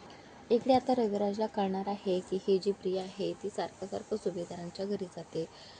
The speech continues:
नक्की आता याच्यामागं कारण काय आहे हे आता रविराज शोधून काढण्याचा प्रयत्न करणार आहे.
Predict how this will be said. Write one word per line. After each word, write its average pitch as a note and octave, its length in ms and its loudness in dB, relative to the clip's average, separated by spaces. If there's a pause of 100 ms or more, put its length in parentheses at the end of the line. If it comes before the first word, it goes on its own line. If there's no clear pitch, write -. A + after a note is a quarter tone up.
(160)
नक्की G3+ 260 0
आता G#3 160 -2
याच्यामागं G3+ 520 -4
कारण F#3 320 -6
काय F3+ 220 -8
आहे F3+ 240 -4 (420)
हे A3+ 80 4
आता G3+ 240 -2
रविराज F#3 380 -4
शोधून F3+ 340 -8
काढण्याचा F3+ 420 -10
प्रयत्न F3 360 -8
करणार F3+ 320 -8
आहे. F#3 300 -4